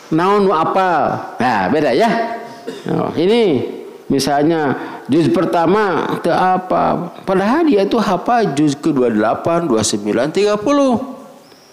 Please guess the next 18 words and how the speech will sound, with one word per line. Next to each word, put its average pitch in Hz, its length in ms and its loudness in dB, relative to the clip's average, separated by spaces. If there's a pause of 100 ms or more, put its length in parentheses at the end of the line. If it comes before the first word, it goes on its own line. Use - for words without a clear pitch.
(680)
Saya 381 160 0
kalau 156 340 2
ulangan 190 380 2
itu 254 320 2 (160)
di 143 160 2
lisan 165 480 2
tanya, 160 320 0 (420)
"Ah, - 140 -2
iya, - 160 2
ibu-ibu 110 400 2
di 139 80 2
sini 180 160 2
kan 196 100 0
ya? 147 140 0 (560)
Pernah 113 320 0
ulangan 107 320 2
sama 113 260 2
saya?" 98 300 -2